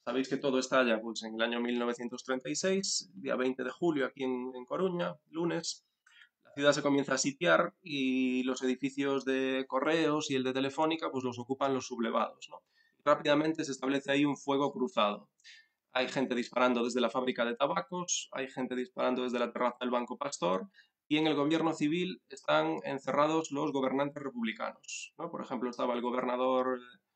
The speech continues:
eh, el gobernador civil, que era Pérez Carballo, o el propio alcalde, ¿no? Suárez Ferrín, estaban allí encerrados. Hay una historia muy bonita de este chico, Francisco Pérez Carballo, que era muy joven, por desgracia, cuando murió,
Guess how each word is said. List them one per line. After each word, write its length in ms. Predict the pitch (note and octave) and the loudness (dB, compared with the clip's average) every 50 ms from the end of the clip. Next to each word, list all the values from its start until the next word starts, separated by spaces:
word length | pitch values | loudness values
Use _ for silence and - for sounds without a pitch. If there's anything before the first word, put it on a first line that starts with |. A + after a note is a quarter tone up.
| _ _ _ _ _ _ | _ _ _ _ _ _
eh, 680 | - - A#2+ A#2+ A#2+ A#2+ A#2+ A#2+ A#2+ A#2 A#2 A#2 A#2 A#2+ | -8 -4 -4 -2 -2 -2 -2 -2 -2 -2 -2 -2 -2 -2
el 60 | B2 | -2
gobernador 340 | B2+ A#2+ A#2+ C3 C3 C3 - | 0 0 2 2 2 2 0
civil, 380 | - - C3+ C3 D3+ D3 B2+ - | 0 0 2 4 4 4 2 2
que 80 | - | -2
era 160 | B2 B2 B2 - | -2 -2 -2 0
Pérez 200 | C3+ C3 C3+ - | -2 -4 -2 -2
Carballo, 580 | - C#3+ D#3 E3 F3 F3 E3 E3+ F3+ G3 G3 - _ _ _ _ _ _ _ _ _ _ _ _ _ _ _ _ _ _ - | 0 0 2 4 4 4 2 2 -2 -4 -8 -10 _ _ _ _ _ _ _ _ _ _ _ _ _ _ _ _ _ _ -2
o 140 | C#3+ D3+ E3+ | 2 4 4
el 80 | D#3+ - | 4 4
propio 280 | D#3+ E3 - - A#2+ | 2 0 0 -2 -6
alcalde, 360 | A2 - - B2+ A2 G#2 A2 | -2 2 2 2 2 2 0
¿no? 140 | C#3 F3 E3 | -2 -4 -4
Suárez 260 | - D3 C#3 C#3 C3 | 0 0 0 0 0
Ferrín, 460 | - C3+ C3 C#3 D#3+ E3+ F3 E3+ E3+ - _ | 0 -2 0 0 0 0 -2 -4 -6 -10 _
estaban 380 | - - - C3+ C3 B2 A#2+ | -12 -6 -2 0 0 2 0
allí 380 | A#2 A#2 B2 C3 C3 C3 - _ _ - | 0 -2 -2 -2 -4 -4 -6 _ _ -12
encerrados. 680 | A#2+ A#2 A2+ - - A2+ A2 G#2 G2+ G2+ - - - - - | -10 -10 -10 -6 -4 -2 -2 -2 -2 -4 -6 -10 -14 -12 -6
Hay 120 | - C3+ | -4 -2
una 120 | D3+ D#3+ D#3 | 0 0 0
historia 260 | D#3 - E3 D#3 D3 | 0 0 0 0 2
muy 140 | D3 D#3 C#3+ | 2 2 2
bonita 440 | C#3 C#3 D#3+ D#3+ D#3 - C3 - - _ _ - - - - - _ _ _ _ | 2 2 0 0 0 -2 -2 -2 -4 _ _ -20 -20 -20 -20 -20 _ _ _ _
de 360 | - - A2+ A#2 A#2 A#2 A#2+ B2 | -16 -10 -4 0 2 2 2 2
este 480 | A#2 - C3+ B2+ B2 B2 A#2+ A#2+ A#2 | 0 0 0 0 2 2 0 -2 0
chico, 440 | - - D3+ D3 - C3+ - - - _ _ _ - | 0 0 0 0 0 -4 -6 -6 -10 _ _ _ -4
Francisco 420 | - A#2 A2+ A#2 B2+ - - - | -2 -2 -2 -2 -4 -4 -4 -2
Pérez 200 | - B2 A#2+ - - | -2 -2 -2 -2 -2
Carballo, 360 | A2+ A#2+ C#3 C3+ B2 A2+ A2+ | 0 4 4 4 4 4 2
que 80 | A#2 A2+ | 2 2
era 140 | A2 A2 | 2 2
muy 260 | - G#2 A#2+ B2+ B2+ A#2 | 0 -6 -6 -6 -6 -6
joven, 360 | - - C3+ B2 A#2 A#2 A2+ | -2 2 2 2 2 2 0
por 160 | A2 A#2 A2+ | -2 -4 -6
desgracia, 420 | A#2+ A#2 B2 B2 A#2 - A2+ A2 | -4 -2 0 0 0 -2 -4 -8
cuando 340 | A2 B2 - A#2 A2+ A2+ A2+ | -8 -8 -8 -6 -6 -4 -4
murió, 380 | A#2+ B2 B2+ B2+ C#3 C3+ C3 | -4 -4 -4 -2 -2 -2 -4